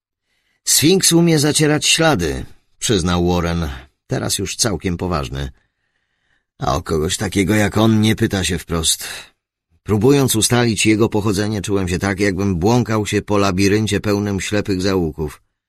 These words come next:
Wystarczy, że zrobię parę kroków w jakimś nowym kierunku, a rozbijam się o ścianę. No, byłem w Nowej Zelandii, na Fidżi, w Ganie, Maroku, Grecji i na Islandii.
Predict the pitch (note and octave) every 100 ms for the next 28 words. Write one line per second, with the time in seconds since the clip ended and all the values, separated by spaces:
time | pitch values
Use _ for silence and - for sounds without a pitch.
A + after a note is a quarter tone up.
0 | _ _ _ _ _ _ - A#1+ - E2
1 | - E2 D#2+ D2+ D#2 E2 D#2+ D#2+ D#2+ -
2 | D2+ D#2+ D2+ D#2+ D#2 D2+ E2 E2+ D#2+ D#2+
3 | D#2+ E2 D#2+ F#2 F#2+ E2+ E2 D#2 D2 F2
4 | D#2 F2 F2+ F2+ F#2+ F#2 - G#2 D2+ C#2
5 | C#2+ D2 - B2 G#2 C#3 C3+ G#2+ F2+ G2
6 | G2+ F#2+ G2 G2+ G2+ G#2 F#2 F2 G#2 F#2
7 | G#2 G#2+ G#2+ - _ _ C#2+ D#2+ G2 G2+
8 | G#2+ G2+ F2+ F#2+ G2 A2 F#2 F#2+ G#2+ -
9 | A2+ A2+ A#2 A#2 B2+ A#2 F#2 C#2+ C#2